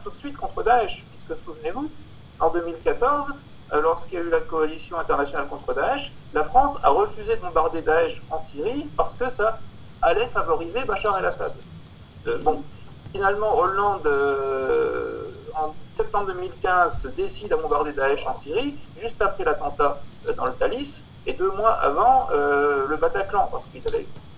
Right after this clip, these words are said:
il avait eu l'enseignement, avait quand même fini par lui faire comprendre que là, on, on jouait, euh, on jouait avec le feu. Donc il valait mieux finalement utiliser Daesh contre Assad, c'était la politique,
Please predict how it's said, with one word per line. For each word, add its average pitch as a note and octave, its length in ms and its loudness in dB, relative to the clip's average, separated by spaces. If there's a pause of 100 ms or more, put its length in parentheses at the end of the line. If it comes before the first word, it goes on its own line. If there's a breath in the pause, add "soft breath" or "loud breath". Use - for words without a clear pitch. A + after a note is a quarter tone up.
(120)
il - 400 0
avait - 160 0
eu G#4+ 40 -4
l'enseignement, - 420 0
avait - 100 2
quand C#3+ 140 -4
même - 160 -8
fini G3 140 -8
par A#2 120 2
lui G#2+ 60 0
faire - 200 -2
comprendre - 380 0
que D3+ 80 2
là, G3+ 320 4
on, D3+ 280 -4
on - 60 -6
jouait, G#3 440 0
euh, C#3+ 320 2 (140)
on C#3+ 80 -2
jouait G3 180 2
avec F#3+ 160 -2 (100)
le F3+ 80 -2
feu. D#3+ 240 -4 (600)
Donc - 180 2
il G4+ 80 -4
valait G4 200 0
mieux A#3 300 0
finalement F3+ 560 2
utiliser - 440 -6
Daesh - 360 0
contre - 420 -2
Assad, - 400 2
c'était B3 380 2
la - 100 4
politique, - 260 -8